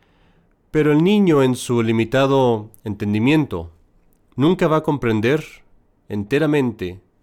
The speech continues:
la gravedad del mal si él hace eso.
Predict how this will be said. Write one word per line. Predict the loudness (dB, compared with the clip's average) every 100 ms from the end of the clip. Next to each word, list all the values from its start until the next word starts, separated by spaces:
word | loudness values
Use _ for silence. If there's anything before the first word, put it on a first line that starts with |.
| _ _ _ _
la | -6
gravedad | -4 -2 0 0
del | -2 -2
mal | -2 -2 -6 -14 _
si | -16 -8
él | -8 -8
hace | -12 -16 -18
eso. | -20 -20